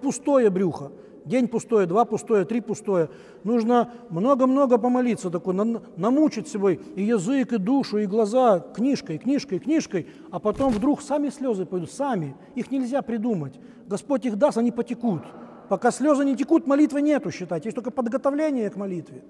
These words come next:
Вот эти все поклоны, чтение, пение, эти проповеди, это все, это все, это все только подготовка.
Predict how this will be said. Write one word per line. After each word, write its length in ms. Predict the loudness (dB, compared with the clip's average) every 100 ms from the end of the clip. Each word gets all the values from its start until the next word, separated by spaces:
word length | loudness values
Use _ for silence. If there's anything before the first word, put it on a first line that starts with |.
| -20 -20 -14 -8
Вот 80 |
эти 100 | -6
все 160 | -4 -2
поклоны, 600 | 0 -2 0 0 0 -2
чтение, 520 | -4 -2 0 0 -2
пение, 520 | -2 -2 0 -2 -4 -10 -20 -16
эти 180 | -12 -10
проповеди, 520 | 0 2 2 0 -4
это 140 | -4 -4
все, 160 | -4
это 260 | -6 -6 -6
все, 180 | -6 -8
это 220 | -8 -8
все 200 | -6 -4
только 260 | -4 -4
подготовка. 800 | -4 -4 -2 0 0 0 -8 -16